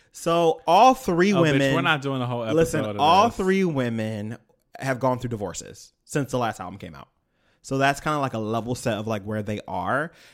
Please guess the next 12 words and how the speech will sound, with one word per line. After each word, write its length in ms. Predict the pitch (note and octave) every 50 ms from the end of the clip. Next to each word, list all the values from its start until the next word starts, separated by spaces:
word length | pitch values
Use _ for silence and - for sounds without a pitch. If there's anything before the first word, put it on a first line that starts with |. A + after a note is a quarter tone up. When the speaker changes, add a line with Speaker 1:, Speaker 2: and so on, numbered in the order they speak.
| _ _
Speaker 1:
Natalie, 760 | B2+ B2+ B2+ C3+ D3+ F3+ F#3+ G3+ A3+ E3+ D#3+ D3 C#3+ D3 D3+ D3+
she's 240 | - - C#3+ C#3+ C#3
the 80 | D3 D3
main 220 | C#3+ C#3+ C#3+ C#3+
singer. 640 | C3+ - C#3 B2+ B2 A#2+ A#2+ A#2+ A#2 A#2 A#2+ A#2+ - _
Um, 400 | - A2 A2 G#2+ A2 A2 A2 A2
she 380 | - - - - - D3 D#3+ E3
actually 680 | D#3+ D#3 D3+ - - - D3 C3+ B2+ B2 B2 B2+ B2
has 180 | A#2+ A#2 A2 -
had 200 | - A2+ A2 G#2
the 100 | A2 G#2+
most 600 | G#2+ G#2+ A2 G#2+ G#2 G#2 G2+ - - - - -